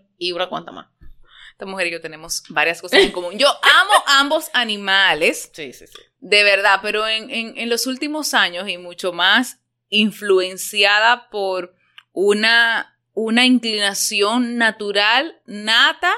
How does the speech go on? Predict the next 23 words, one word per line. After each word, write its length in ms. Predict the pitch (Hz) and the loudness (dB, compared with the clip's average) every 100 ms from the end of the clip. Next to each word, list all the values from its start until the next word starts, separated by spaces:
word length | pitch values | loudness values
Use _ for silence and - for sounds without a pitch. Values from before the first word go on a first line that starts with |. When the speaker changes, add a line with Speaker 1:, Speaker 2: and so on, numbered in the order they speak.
| - _ _ _ _ | -4 _ _ _ _
Speaker 2:
y 140 | - 208 | -4 0
que 120 | 214 | 0
vino 320 | 214 233 320 | 2 2 2
como, 240 | 269 226 | 0 -4
como 180 | 208 196 | -6 -8
en 60 | 196 | -8
el 100 | 185 | -8
cordón 300 | 180 185 220 | -8 -4 0
umbilical 680 | 254 233 240 240 165 139 - _ _ | 0 -2 -8 -4 -2 -4 -6 _ _
de 200 | - 170 | -10 -8
mi 160 | 165 165 | -8 -10
hija 180 | 175 196 | -8 -8
del 140 | 208 | -8
medio, 420 | 202 151 143 143 | -6 -6 -6 -4
April, 460 | 196 202 185 165 - _ _ - | -4 -2 -2 -4 -10 _ _ -10
yo 160 | 165 | 0
he 40 | 196 | 2
aprendido 600 | 220 226 214 202 190 214 | 2 -2 -10 -10 -8 -8
demasiado 540 | 208 185 180 196 202 | -8 -12 -12 -12 -10
a 40 | 202 | -12
amar 260 | 196 277 | -8 -6
ese 180 | 262 - | -6 -8
animal. 440 | 165 165 285 247 | -16 -14 -12 -14